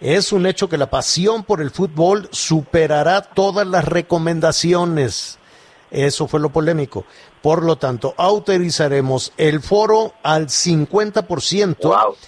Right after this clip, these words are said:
Speaker 1: y seremos muy estrictos con las medidas de precaución y cuidado.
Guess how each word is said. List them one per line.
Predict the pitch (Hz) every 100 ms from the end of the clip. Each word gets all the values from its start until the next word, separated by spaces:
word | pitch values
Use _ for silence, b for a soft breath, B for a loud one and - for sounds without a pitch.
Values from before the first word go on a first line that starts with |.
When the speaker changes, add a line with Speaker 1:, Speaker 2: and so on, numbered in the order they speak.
| B -
Speaker 1:
y | 151
seremos | 135 143 170 190 180 135
muy | 165 240 220
estrictos | 190 - 202 - 196
con | 180 156
las | 131
medidas | 139 156 151
de | 123
precaución | - 160 135 113 147
y | 139
cuidado. | 120 117 139 135